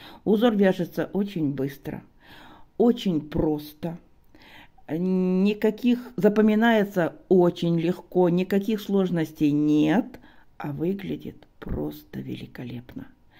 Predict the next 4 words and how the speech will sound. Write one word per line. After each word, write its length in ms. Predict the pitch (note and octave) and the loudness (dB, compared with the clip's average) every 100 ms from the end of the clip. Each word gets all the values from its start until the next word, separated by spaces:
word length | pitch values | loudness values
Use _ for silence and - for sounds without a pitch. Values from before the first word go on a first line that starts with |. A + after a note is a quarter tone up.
| - - - - - | -20 -20 -20 -20 -12
Сейчас 460 | - A#3 C#4+ E4 D#4 | -2 0 4 2 4
я 220 | G#3+ A3 | 2 2
свяжу 680 | A3 F3+ E3+ E3 F3+ A3+ D4 - - | 2 2 2 0 0 0 0 -8 -4
вот 340 | E3 F#3+ G3 | 2 2 0